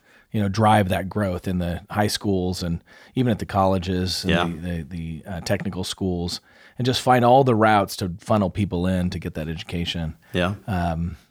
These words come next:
Speaker 1: you know, building the infrastructure that you guys are building, that's where the job flow comes from, and allows people to live and work in their own communities where they're not just commuting all over town. I mean, obviously there's tons of traffic in Atlanta, and the more we can do to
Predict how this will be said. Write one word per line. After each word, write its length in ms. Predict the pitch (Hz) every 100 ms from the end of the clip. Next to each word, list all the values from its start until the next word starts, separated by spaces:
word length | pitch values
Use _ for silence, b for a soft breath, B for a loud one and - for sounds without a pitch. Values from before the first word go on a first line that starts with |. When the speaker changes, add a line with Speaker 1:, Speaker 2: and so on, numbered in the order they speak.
| _ _ -
Speaker 1:
you 80 |
know, 120 | 120 95
building 460 | 90 123 120 113
the 80 | 104
infrastructure 600 | 120 117 107 104 95 -
that 60 | 90
you 40 |
guys 200 | 87 87
are 40 | 92
building, 360 | 92 87 87
that's 260 | 95 101 -
where 80 | 92
the 100 | 87
job 360 | 85 87 87 87
flow 260 | - 85
comes 280 | 82 87 95
from, 380 | - 117 135 123 - B B B -
and 160 | 110 104
allows 360 | 101 104 104
people 260 | - 110 98
to 100 | 90
live 280 | 87 101 101
and 240 | 95 85
work 220 | 92 98
in 80 | 104
their 140 | 95 92
own 100 | 95
communities 580 | 98 95 92 95 95
where 100 | 92
they're 100 | 90
not 180 | 90 82
just 160 | 87 -
commuting 340 | 98 87 82
all 160 | 85 82
over 160 | 82
town. 340 | 82 85 80 90
I 40 |
mean, 160 | 87 82
obviously 340 | 82 85 85
there's 180 | 82 80
tons 240 | - 87
of 60 | 82
traffic 540 | - 78 78 90 85
in 100 | 90
Atlanta, 480 | 82 80 82 90 92 B B B B
and 120 | 98
the 40 | 95
more 260 | 95 95
we 120 | 92
can 180 | 87 90
do 160 | 85 87
to 340 | 85 80 95